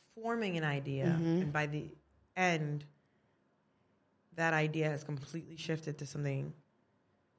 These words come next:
Speaker 1: different, but great.
Speaker 2: Yep.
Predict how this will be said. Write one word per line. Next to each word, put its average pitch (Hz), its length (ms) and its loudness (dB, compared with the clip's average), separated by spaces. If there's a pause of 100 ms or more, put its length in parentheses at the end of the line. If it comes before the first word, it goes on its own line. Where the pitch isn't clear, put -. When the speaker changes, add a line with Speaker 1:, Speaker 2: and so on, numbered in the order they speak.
(580)
Speaker 1:
different, 156 380 -2 (760)
but 156 160 -2
great. 135 320 0 (120)
Speaker 2:
Yep. 170 300 10